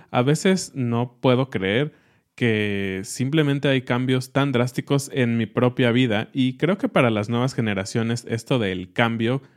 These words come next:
que sea tan rápido, tan constante, es algo normal.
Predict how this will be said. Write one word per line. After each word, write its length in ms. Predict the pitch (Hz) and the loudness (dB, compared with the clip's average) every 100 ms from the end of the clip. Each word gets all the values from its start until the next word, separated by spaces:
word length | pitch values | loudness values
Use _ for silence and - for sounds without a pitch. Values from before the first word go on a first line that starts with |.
| _ | _
que 140 | 117 | -10
sea 240 | - 110 - | -4 -4 -2
tan 200 | 107 110 | -4 0
rápido, 460 | 110 117 110 98 | 0 0 -2 -6
tan 260 | 90 107 107 | -4 -4 -4
constante, 680 | 107 104 - 110 104 107 151 _ _ - | -6 -8 -4 -4 -2 -4 -6 _ _ -8
es 140 | 131 | 0
algo 240 | 151 139 143 | 2 4 2
normal. 540 | 120 95 107 127 101 | 0 0 0 0 0